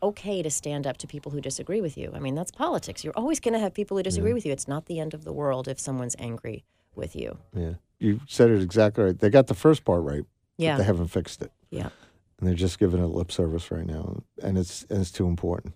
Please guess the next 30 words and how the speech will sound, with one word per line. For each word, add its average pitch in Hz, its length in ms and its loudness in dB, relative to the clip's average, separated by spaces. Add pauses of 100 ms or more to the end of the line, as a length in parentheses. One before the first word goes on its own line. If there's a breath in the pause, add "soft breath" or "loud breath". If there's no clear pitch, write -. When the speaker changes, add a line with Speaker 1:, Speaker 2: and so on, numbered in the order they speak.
Speaker 1:
I 139 80 -4
agree. 147 520 -6
Well, 196 120 0
John 233 240 2
McLaughlin, 185 480 0
I 180 80 0
had, 202 180 -2
like, 160 160 0
forty-seven 170 580 0
more 151 200 0
questions, 156 500 -2
but 147 320 -2
unfortunately, 226 800 6
<laughs> 240 200 4
I 175 120 -4
feel 160 160 -2
like 139 160 2
a 135 40 0
shrink. 180 380 -2
Our 143 100 2
time 160 300 0
is 151 140 2
up, 185 180 4 (300 loud breath)
but 220 100 6
I 220 80 8
hope - 460 2 (400)
that - 100 -2
you'll 104 120 4
come 180 260 -4
back 147 360 0